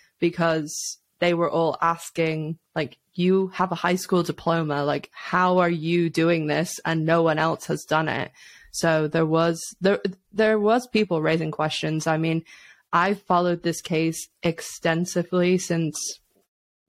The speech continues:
about two thousand and, well, not, it wasn't a case then, it just followed her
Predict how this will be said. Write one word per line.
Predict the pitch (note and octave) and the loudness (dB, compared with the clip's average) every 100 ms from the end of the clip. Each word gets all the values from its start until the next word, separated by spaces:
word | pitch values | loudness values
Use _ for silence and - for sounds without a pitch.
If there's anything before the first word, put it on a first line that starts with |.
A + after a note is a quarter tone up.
| _ _ _ - | _ _ _ -4
about | G#3 F3+ - - | 0 2 0 -2
two | F#3 F#3 | -2 0
thousand | F3 E3+ F3 F3 F3 | 2 2 0 -2 -2
and, | E3 D#3+ D#3 - | -2 -2 -4 -2
well, | E3 | 0
not, | D#3+ - - | -2 -4 -8
it | E3+ | -4
wasn't | D#3+ D3 | -4 -4
a | |
case | - D3+ D3+ - | -6 -4 -4 -4
then, | D3 D#3 | -6 -4
it | - - | -6 -6
just | - - | -8 -4
followed | E3+ D#3+ D#3 | -2 -2 0
her | E3+ E3+ E3 | 0 0 -2